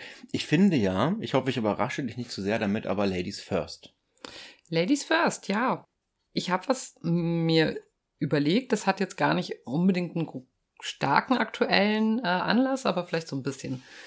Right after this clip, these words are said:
Speaker 2: Und zwar habe ich zu Weihnachten einen Füller geschenkt bekommen, unter anderem. Und naja, der liegt jetzt halt da, äh, und ich habe ihn noch nicht benutzt und hab mir überlegt, naja,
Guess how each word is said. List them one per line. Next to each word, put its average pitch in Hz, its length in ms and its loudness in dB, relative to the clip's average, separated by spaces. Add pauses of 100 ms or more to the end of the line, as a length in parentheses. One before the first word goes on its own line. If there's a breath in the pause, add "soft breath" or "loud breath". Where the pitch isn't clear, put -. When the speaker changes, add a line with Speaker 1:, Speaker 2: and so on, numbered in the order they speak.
(180 loud breath)
Speaker 2:
Und 151 140 -4
zwar 185 340 6
habe 175 200 4
ich - 340 -2 (300)
zu - 180 -8
Weihnachten 220 720 2
einen 190 500 2
Füller 147 680 0 (220)
geschenkt 131 400 -4
bekommen, 127 400 -2
unter 123 240 -6
anderem. 202 440 0 (760 soft breath)
Und 175 680 0 (400)
naja, 165 400 4
der 185 140 6
liegt 202 260 0
jetzt 262 220 0
halt 220 220 4
da, 233 540 4
äh, 185 260 -2
und 175 100 -4
ich 160 120 -8
habe 165 100 -4
ihn 165 60 0
noch 156 100 -2
nicht 139 200 -12
benutzt 170 560 -2 (760 soft breath)
und 160 160 0
hab 185 240 0 (540)
mir 160 220 0
überlegt, 151 580 -2
naja, 170 540 -2